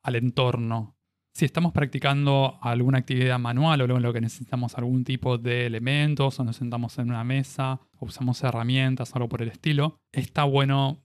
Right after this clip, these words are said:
tener un lugar de trabajo organizado, que nos guste, lindo. Si necesitamos iluminación, que en la mayoría de los casos necesitamos buena iluminación, que la tenga sufici-, en cantidad suficiente. Son cosas que tal vez no nos vienen a la mente directamente cuando pensamos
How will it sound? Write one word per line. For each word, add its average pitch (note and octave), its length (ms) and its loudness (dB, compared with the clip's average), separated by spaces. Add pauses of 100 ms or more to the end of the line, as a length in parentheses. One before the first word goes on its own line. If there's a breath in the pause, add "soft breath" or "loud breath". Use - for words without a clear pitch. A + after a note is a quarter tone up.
(120)
tener C#3 180 4
un C#3+ 80 4
lugar C3 320 2
de B2 100 -2
trabajo A#2+ 320 -2
organizado, C#3+ 840 0
que C3 100 -4
nos A2+ 200 -4
guste, C3 480 -2
lindo. B2 640 0 (480)
Si - 160 -6
necesitamos B2 500 -4
iluminación, B2 720 0
que B2+ 220 -6
en C#3 340 -6
la B2+ 380 0
mayoría B2+ 240 2
de C3 60 2
los C3 80 2
casos C#3 260 2
necesitamos B2+ 640 0
buena C3 180 0
iluminación, A#2+ 680 -4 (360)
que G#2+ 120 -10
la A2+ 100 -4
tenga C#3 520 0
sufici-, - 520 -6
en A#2+ 300 4
cantidad A#2 340 -2
suficiente. B2+ 800 -2 (380)
Son G#3+ 200 4
cosas G#3+ 280 2
que D3 100 0
tal C#3+ 140 2
vez D3 100 2
no D#3+ 80 4
nos D3 140 4
vienen D3+ 240 4
a B2 80 2
la A#2+ 80 0
mente B2+ 260 0
directamente B2+ 560 -2
cuando B2 240 -2
pensamos B2+ 640 -2